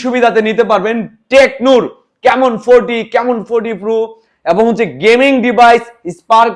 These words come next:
থার্টি, স্পার্ক থার্টি প্রো এবং টেকনোর স্পার্ক থার্টি সি। এবং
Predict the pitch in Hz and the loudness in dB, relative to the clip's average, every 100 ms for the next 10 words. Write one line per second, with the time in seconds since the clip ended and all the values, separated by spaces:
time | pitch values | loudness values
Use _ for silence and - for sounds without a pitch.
0 | - 226 233 233 233 226 _ _ 220 220 | -4 0 2 0 -4 -8 _ _ 0 0
1 | - - 226 226 226 190 220 226 220 _ | 0 0 0 2 -2 -2 -2 -2 -6 _
2 | _ - 247 285 302 277 151 110 _ _ | _ -4 2 4 6 4 0 -10 _ _
3 | _ _ _ - 302 254 247 285 247 151 | _ _ _ 2 2 2 0 4 4 2
4 | - _ _ _ - 247 - - - 240 | -6 _ _ _ -6 -4 -4 -6 0 4
5 | 247 254 - - _ _ 220 254 247 254 | 4 2 -2 -16 _ _ 0 2 2 -2
6 | 233 - 294 165 - _ - 151 208 | -2 0 0 0 -4 _ -10 -4 -4